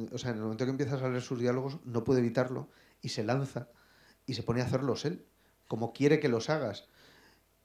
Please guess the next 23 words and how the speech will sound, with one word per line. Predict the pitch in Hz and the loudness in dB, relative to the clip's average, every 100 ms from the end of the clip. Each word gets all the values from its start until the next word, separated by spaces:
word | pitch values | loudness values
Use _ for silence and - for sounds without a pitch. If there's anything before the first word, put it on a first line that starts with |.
| - | -6
Y | |
entonces | 117 113 - - | -2 -2 -4 -6
lle-, | 113 110 | -6 -6
llega | 104 104 | -4 -4
un | 92 | -4
momento | 92 107 113 | -6 -2 -2
que | |
tú | 110 | -2
te | 120 | -2
callas | 117 120 131 | 0 2 0
y | 143 | -2
le | 117 | -2
dejas | 110 196 | -2 -4
a | 117 | -4
él | |
hacerlo, | 117 - 117 120 110 | -6 -4 -4 -2 -4
¿no? | 120 - - - - - - - - - _ | -8 -12 -18 -20 -20 -20 -20 -20 -20 -20 _
Y | 120 | 0
entonces | 113 127 | 2 4
decía, | 120 123 117 107 101 | 4 4 6 6 4
"Bueno, | 139 165 147 | 6 6 6
venga, | 156 123 | 4 4
ya, | 127 120 | 4 4